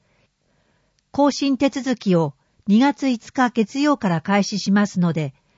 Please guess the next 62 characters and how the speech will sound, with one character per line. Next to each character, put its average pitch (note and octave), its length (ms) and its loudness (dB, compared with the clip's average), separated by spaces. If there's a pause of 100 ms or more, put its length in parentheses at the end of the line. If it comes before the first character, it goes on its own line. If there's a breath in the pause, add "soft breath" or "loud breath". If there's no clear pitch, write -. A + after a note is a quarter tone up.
(180)
身 G#3+ 140 4
分 C#4+ 200 2
証 C#4+ 280 2
明 C#4 200 2
書 A#3+ 280 4
を E3+ 40 4
お D#3 40 2
持 G#3 120 4
ち - 160 -2
の G#3 120 6
上、 F#3+ 320 0 (360)
各 D4 280 0
ふ G3+ 140 2
れ C4 180 4
あ C4+ 60 4
い B3+ 60 0
セ C4+ 180 -2
ン C4 80 -2
タ G3 200 0
ー E3+ 80 2
へ E3 120 0
ご F#3+ 180 -2
来 A3 180 2
館 G3 260 0
く G#3 80 -4
だ F3+ 140 -2
さ F3+ 160 -4
い。 C#3 140 -6 (920)
新 C#4+ 280 -2
カ D4 200 2
ー C#4 40 -2
ド F#3+ 120 0
は E3 200 0
ア A3 80 2
イ B3 60 0
シ C4+ 200 -4
ー A#3 80 -10
カ B3 180 2
ー A3+ 40 0
ド D#3+ 120 -2
で D3 120 -4
す。 - 240 -14 (560)
登 C#4+ 200 0
録 C#4+ 220 -2
番 C#4 240 2
号 G3+ 180 4
が D3+ 140 0
新 A#3+ 240 -2
し - 80 -14
く F3 120 -6
な D#3+ 120 0
り D#3 100 0
ま D3+ 140 0
す。 - 220 -14 (1300)
場 G3+ 120 -2
所、 - 300 -4 (280)
問 B3 220 0
い B3 60 4
合 B3 80 6
わ A#3+ 100 6
せ A3 140 -2
先。 G3 420 -6